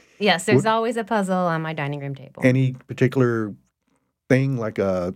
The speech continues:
Speaker 2: scenery or, or, you
Speaker 1: Yeah,
Speaker 2: know?
Speaker 1: I like puzzles that have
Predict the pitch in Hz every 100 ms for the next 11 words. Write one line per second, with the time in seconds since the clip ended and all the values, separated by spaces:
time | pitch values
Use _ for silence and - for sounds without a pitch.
0 | - - - 131 131 131 127 131 127 117
1 | 104 98 92 92 87 85 - - - 104
2 | 107 - _ 254 262 247 240 214 - 285
3 | 294 320 320 _ _ _ 269 254 254 226
4 | 208 202 190 214 196 190